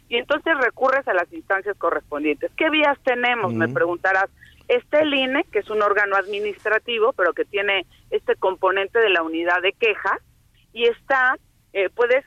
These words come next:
Speaker 1: eh, interponer tu queja primero en el ine. Luego, pues, que prospere y que vaya a la sala especializada o a la sala superior del Tribunal Electoral del Poder Judicial de la Federación, que este es el que tiene las resoluciones inatacables, este se llama
Speaker 2: Sí.
Speaker 1: órgano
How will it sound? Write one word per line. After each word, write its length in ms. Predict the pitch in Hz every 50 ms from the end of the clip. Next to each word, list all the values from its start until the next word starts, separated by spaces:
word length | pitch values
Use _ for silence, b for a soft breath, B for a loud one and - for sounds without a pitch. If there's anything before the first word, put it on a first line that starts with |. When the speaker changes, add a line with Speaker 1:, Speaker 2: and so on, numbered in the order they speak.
| - -
Speaker 1:
eh, 420 | 220 208 190 190 - 143 147 - -
interponer 640 | - 190 190 - 202 185 190 - - 180 185 202 214
tu 140 | - 214 196 -
queja 300 | - 165 139 - 190 -
primero 520 | - 156 147 147 156 160 165 175 180 170 -
en 180 | 156 147 139
el 140 | 135 139 143
ine. 240 | 147 - - - - _ _ - B B B B B
Luego, 420 | 427 - 294 294 285 277 277 302 320 -
pues, 180 | 214 196 -
que 160 | - - 165
prospere 720 | - - 160 156 156 - - - 262 262 262 247 247 247 262
y 40 | 170
que 100 | - 208
vaya 240 | 185 190 190 196 202
a 40 | 196
la 120 | 175 160 -
sala 180 | 196 180 180 185
especializada 880 | - _ - 208 - 220 202 196 165 160 - 170 165 170 175 190 196
o 80 | 190 175
a 60 | 156
la 120 | 151 143 - -
sala 500 | 180 180 175 175 170 165 160 151 143 147 _ _
superior 420 | _ - - 202 214 233 247 262 254
del 160 | 233 208 -
Tribunal 340 | 165 156 156 160 175 175 185
Electoral 500 | 180 170 156 _ - 180 170 175 170 -
del 120 | 185 180
Poder 240 | - - 156 151 151 -
Judicial 340 | 175 170 160 - - 156 151
de 80 | 156
la 100 | 156 156 -
Federación, 440 | 202 190 190 196 208 - 247 220 - B B B B B B B B B _ -
que 120 | - 277
este 260 | 294 277 _ - 311
es 60 | 302 - 294
el 220 | 254 214 196 -
que 140 | - 196 185
tiene 280 | - 214 233 233 240 233
las 160 | 214 196 185
resoluciones 720 | 175 180 170 - 190 165 170 175 - - 208 208 214 214 -
inatacables, 880 | 208 196 190 190 185 180 - - 190 185 - 214 214 220 214 196 175 - -
este 220 | 190 185 - - -
se 120 | - 202
llama 240 | 185 175 170 185 190 165
Speaker 2:
Sí. 60 | 127
Speaker 1:
órgano 360 | 160 165 160 165 175 165 170